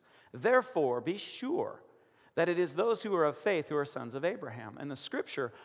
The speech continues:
foreseeing that God would justify the Gentiles by faith,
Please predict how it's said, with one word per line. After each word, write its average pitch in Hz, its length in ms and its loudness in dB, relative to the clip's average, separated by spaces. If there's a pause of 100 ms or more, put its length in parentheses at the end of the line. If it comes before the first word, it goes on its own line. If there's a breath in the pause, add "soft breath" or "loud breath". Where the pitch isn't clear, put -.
foreseeing 233 680 -4
that 170 160 -2
God 143 260 6
would 139 120 0
justify 175 640 0
the 147 120 0
Gentiles 131 500 -4
by 117 160 -4
faith, 107 400 -10